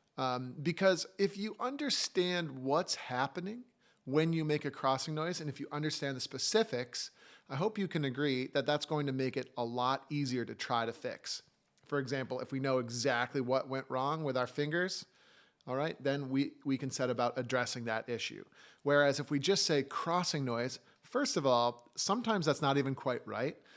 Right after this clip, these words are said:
A lot of times people confuse other fundamental issues for crossing noises, okay? But then the other thing is there are several different ways that crossing noises can happen, and once you understand them, okay, it should become more clear.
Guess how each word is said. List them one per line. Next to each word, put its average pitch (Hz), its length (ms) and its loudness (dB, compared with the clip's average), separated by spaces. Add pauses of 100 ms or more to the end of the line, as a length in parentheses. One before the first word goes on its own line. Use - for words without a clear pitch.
(180)
A 123 60 -4
lot 139 220 8
of 160 80 2
times 135 340 -2
people 135 280 -4
confuse 123 580 -4
other 131 380 0
fundamental 131 600 -2
issues 135 340 -2
for 139 100 -6
crossing 127 420 -2
noises, 123 560 -6
okay? 139 300 -4 (420)
But 156 160 2
then 160 360 6
the 156 180 2
other 185 180 6
thing 151 240 2
is 139 300 0 (360)
there 160 200 2
are 151 100 4
several 170 380 2
different 135 320 0
ways 135 540 2
that 123 160 -6
crossing 123 400 -4
noises 120 340 -6
can 117 140 -14
happen, 127 400 -6
and 127 120 -2
once 135 220 -2
you 127 80 0
understand 156 540 0
them, 117 240 -2 (500)
okay, 127 320 0
it 135 80 -6
should 123 140 -4
become 120 420 -4
more 117 260 -6
clear. - 420 -12